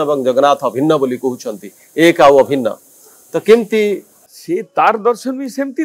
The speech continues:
Speaker 2: ଥିଲା। ଚୈତନ୍ୟ ମହାପ୍ରଭୁ ସମ୍ପ୍ରଦାୟ ସେ ଆସିଲେ। ଚୈତନ୍ୟ ମହାପ୍ରଭୁ ଯେତେବେଳେ ଆମ,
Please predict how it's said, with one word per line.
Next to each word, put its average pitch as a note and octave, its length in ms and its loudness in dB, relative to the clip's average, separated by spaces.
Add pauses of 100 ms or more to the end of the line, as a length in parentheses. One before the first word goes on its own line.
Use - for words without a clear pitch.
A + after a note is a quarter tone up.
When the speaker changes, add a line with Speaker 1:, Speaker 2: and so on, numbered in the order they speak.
Speaker 2:
ଥିଲା। D4 180 -6 (680)
ଚୈତନ୍ୟ D3+ 380 -6 (120)
ମହାପ୍ରଭୁ G3+ 400 -6
ସମ୍ପ୍ରଦାୟ G3+ 640 -4
ସେ A#3+ 100 -6
ଆସିଲେ। E3 420 -2 (500)
ଚୈତନ୍ୟ D3+ 360 -4 (100)
ମହାପ୍ରଭୁ A#3+ 360 -4 (100)
ଯେତେବେଳେ A#3+ 440 -6
ଆମ, E3+ 320 -2